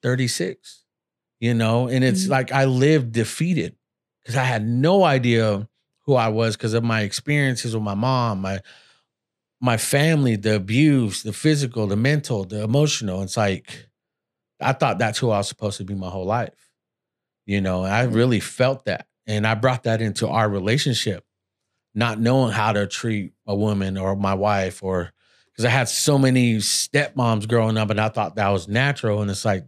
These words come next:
Speaker 1: no, this is, I don't know, man. That's why it's like, to hear, to read that, when I read that, I thought, that's definitely what I wanna talk about, the identity gap. And you're, and you're in it. You're like, that's, that's you, your message.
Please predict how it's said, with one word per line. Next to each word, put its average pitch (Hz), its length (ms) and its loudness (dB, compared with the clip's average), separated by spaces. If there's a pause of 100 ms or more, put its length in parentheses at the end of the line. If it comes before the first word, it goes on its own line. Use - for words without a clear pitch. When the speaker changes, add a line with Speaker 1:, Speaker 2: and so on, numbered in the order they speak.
(120)
Speaker 1:
no, 165 260 0
this 117 240 -2
is, 107 200 -10 (1400)
I 180 120 2
don't 143 160 2
know, 202 240 4
man. 151 240 2
That's 160 200 2
why 156 220 4
it's 131 140 2
like, 127 220 0
to 165 120 2
hear, 170 540 4 (160)
to 160 100 0
read 175 300 4
that, 135 180 4
when 143 100 4
I 135 100 2
read 170 280 2
that, 135 240 2
I - 40 -10
thought, 117 300 0
that's 131 280 0
definitely 120 400 0
what 110 100 2
I 107 60 2
wanna 104 200 0
talk 147 300 0
about, 104 220 0
the 104 100 0
identity 113 540 2
gap. 95 340 -8
And 98 180 -4
you're, 110 280 -2 (100)
and 98 140 -4
you're 104 180 -2
in 117 220 -2
it. 95 200 -4
You're 104 260 -4
like, 92 260 -2 (100)
that's, 101 240 -4
that's 117 340 -2
you, 113 320 -2
your 92 200 -4
message. 110 560 -4